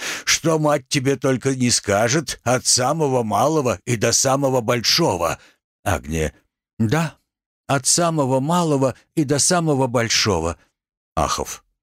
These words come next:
«Вот за это люблю». Агния. «Покорно вас благодарю». Ахов.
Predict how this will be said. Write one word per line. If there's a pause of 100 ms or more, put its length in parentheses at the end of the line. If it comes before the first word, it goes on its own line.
(440)
«Вот
за
это
люблю». (540)
Агния. (240)
«Покорно
вас
благодарю». (500)
Ахов.